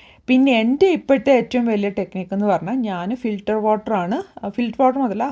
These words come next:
സോഫ്റ്റ്, അത് സാധാരണ വെള്ളം വരുന്നതും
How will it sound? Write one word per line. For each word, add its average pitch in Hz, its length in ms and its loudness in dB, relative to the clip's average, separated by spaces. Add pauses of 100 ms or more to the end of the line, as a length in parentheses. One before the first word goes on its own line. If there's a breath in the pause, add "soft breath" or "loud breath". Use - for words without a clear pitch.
(120)
സോഫ്റ്റ്, 196 400 -2 (200)
അത് 214 380 -2 (160)
സാധാരണ 247 480 2
വെള്ളം 254 280 2
വരുന്നതും 240 480 -2